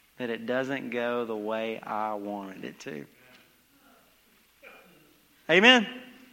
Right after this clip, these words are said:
Matthew two, verse twelve.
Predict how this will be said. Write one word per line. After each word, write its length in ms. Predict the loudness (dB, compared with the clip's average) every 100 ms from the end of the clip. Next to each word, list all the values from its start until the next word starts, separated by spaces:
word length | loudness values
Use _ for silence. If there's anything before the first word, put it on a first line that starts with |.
| -20 -20 -20 -20 -20 -20 -20 -20 -20 -20 -20 -20 -20 -20 _ _ _ _ -20 -20 -20 -4
Matthew 440 | 4 4 4 2 0
two, 320 | 0 2 2
verse 280 | 0 -6 -4
twelve. 400 | 0 2 0